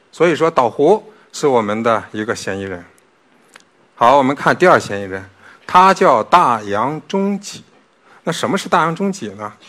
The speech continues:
大洋中脊也叫中央海岭，它贯穿全球大洋，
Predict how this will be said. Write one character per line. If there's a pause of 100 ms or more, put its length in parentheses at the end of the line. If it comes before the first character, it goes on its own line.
(240)
大
洋
中
脊
也
叫 (500)
中
央
海
岭， (440)
它
贯
穿
全
球
大
洋，